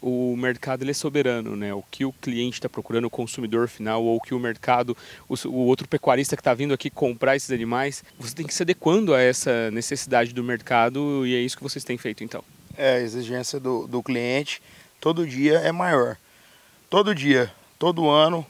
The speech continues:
Speaker 2: a gente tá vendendo bezerro, todo ano, sem parar, vendendo bezerro, vendendo bezerro. E cada ano a gente, é, é, quer, a, a gente, é, não toma bronca do cliente porque a gente produz qualidade. Mas sempre o cliente, essa, essa desmama foi boa.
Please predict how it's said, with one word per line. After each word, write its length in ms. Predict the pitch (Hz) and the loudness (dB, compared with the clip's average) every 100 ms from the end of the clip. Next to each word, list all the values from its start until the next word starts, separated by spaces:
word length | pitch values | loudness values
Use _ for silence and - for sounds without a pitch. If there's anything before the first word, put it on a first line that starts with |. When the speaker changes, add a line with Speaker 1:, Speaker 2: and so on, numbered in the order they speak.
| _ _ | _ _
Speaker 2:
a 40 | 131 | -6
gente 240 | 131 123 | -6 -4
tá 80 | 143 | -4
vendendo 320 | 135 131 127 | -2 -2 -2
bezerro, 540 | 123 113 127 147 147 139 _ | -4 -4 -2 0 -2 -8 _
todo 280 | - 175 175 | -2 0 2
ano, 200 | 135 117 | 2 0
sem 160 | 147 147 | -4 4
parar, 360 | 156 123 110 | 4 6 2
vendendo 340 | 113 120 123 123 | -2 -2 -2 -2
bezerro, 320 | 123 127 131 | -2 -2 -2
vendendo 260 | 131 135 | -2 -2
bezerro. 340 | 131 120 131 131 - - - - - | -4 -2 -2 -4 -10 -20 -20 -20 -14
E 60 | 131 | -2
cada 320 | 156 160 156 | 2 4 6
ano 180 | 156 151 | 6 4
a 40 | |
gente, 380 | 139 143 135 - - _ _ _ - | 0 -2 -2 -8 -14 _ _ _ -2
é, 340 | 135 131 135 | 2 4 4
é, 40 | 127 | 2
quer, 540 | - 135 131 120 107 | 2 4 4 4 2
a, 200 | 117 113 | 2 2
a 60 | 120 | 0
gente, 320 | 131 - 139 117 - | -2 -6 -4 -4 -6
é, 200 | 101 127 | -2 -2
não 140 | 127 131 | -2 0
toma 300 | 156 165 151 | 2 2 0
bronca 340 | 135 135 123 | 0 -2 -2
do 120 | 131 | -6
cliente 340 | 127 135 143 - | -4 -2 -2 -2
porque 480 | 175 160 151 151 147 - - | -6 0 2 2 0 -12 -4
a 80 | 127 | -2
gente 160 | 127 | -2
produz 340 | - 151 143 - | -2 0 0 0
qualidade. 580 | 175 185 127 90 - - _ _ _ | -2 2 0 0 -10 -20 _ _ _
Mas 240 | 139 139 - | 2 4 4
sempre 440 | - 156 165 156 - _ | 2 0 -2 -8 -14 _
o 80 | 135 | -10
cliente, 440 | 139 151 147 - - _ _ | -2 2 2 -2 -8 _ _
essa, 300 | - 143 165 | -2 0 0
essa 260 | 110 143 160 | 0 0 -2
desmama 320 | 131 151 165 | -4 -2 -2
foi 180 | - 175 | 0 -2
boa. 280 | 135 117 | 0 -2